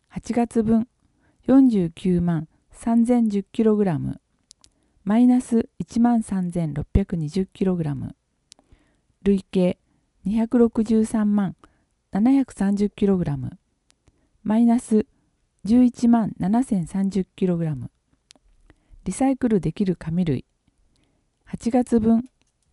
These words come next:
排出量、四万九千百二十キログラム。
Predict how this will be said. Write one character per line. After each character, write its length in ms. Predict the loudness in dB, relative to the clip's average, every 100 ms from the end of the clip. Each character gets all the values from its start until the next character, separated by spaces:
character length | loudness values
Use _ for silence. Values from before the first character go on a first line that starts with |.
| _ _ _ _ _ _ _ _ _ _
排 220 | -6 -2 -2
出 240 | -2 -2
量、 240 | -2 -4 -8 _ _ _ _ _ _ _ _ 0
四 200 | 4 4
万 200 | 4 2
九 260 | -2 -4
千 240 | -2 -4 -6
百 300 | -8 -6 -2
二 100 | 0
十 120 | -2
キ 180 | -2 -2
ロ 100 | 0
グ 80 | -2
ラ 140 | -8
ム。 160 | -10